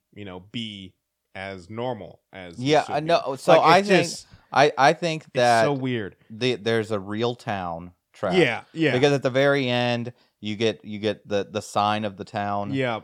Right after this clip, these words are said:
Speaker 2: And it's outside the bubble, and
Speaker 1: Yeah.
Speaker 2: there's part of a house outside the bubble.
Speaker 1: I didn't see part of the house, but
Speaker 2: So I
Speaker 1: okay.
Speaker 2: think, I think that they really took over a town, and some of the people in this town are trapped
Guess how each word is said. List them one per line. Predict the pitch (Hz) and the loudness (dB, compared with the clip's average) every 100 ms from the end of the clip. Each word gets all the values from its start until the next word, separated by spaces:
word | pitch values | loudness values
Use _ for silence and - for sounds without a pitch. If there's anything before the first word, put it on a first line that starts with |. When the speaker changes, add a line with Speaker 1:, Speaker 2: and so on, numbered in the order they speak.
| _ | _
Speaker 2:
And | 107 101 | -4 -2
it's | 101 - | -4 -6
outside | - 101 - - 101 98 | -2 -2 0 0 0 0
the | 92 | -2
bubble, | 101 98 101 104 - | 0 0 -2 -4 -8
and | 120 | -4
Speaker 1:
Yeah. | 107 | -2
Speaker 2:
there's | 95 - | -4 -4
part | - 113 | 0 0
of | 98 | 0
a | 87 | -6
house | - 98 101 - | -6 -4 -4 -2
outside | 110 104 110 107 | -4 -2 -2 -2
the | 110 | -2
bubble. | 110 113 117 | -4 -4 -4
Speaker 1:
I | 117 | -6
didn't | 101 | -12
see | 90 | -20
part | - 85 | -18 -18
of | 78 | -18
the | |
house, | - 90 67 | -20 -20 -12
but | - | 2
Speaker 2:
So | 117 | 4
I | 104 110 | 4 2
Speaker 1:
okay. | 104 | 0
Speaker 2:
think, | 120 113 | -4 -4
I | - 110 | -2 -2
think | 113 120 107 | -2 -6 -4
that | 104 | -6
they | 104 | -4
really | 98 107 107 | -4 -2 -2
took | 95 113 104 | -2 -4 -2
over | 104 98 | -2 -2
a | 95 | -6
town, | - 104 98 92 | -4 -2 -2 -4
and | 92 | -8
some | - 127 | -2 -2
of | 117 | -2
the | 107 | -4
people | 127 113 104 | -6 -6 -6
in | 95 110 | -6 -8
this | 101 95 | -8 -8
town | - 110 101 | -6 -4 -4
are | 90 | -6
trapped | - 104 98 95 - | -8 -4 -4 -4 -10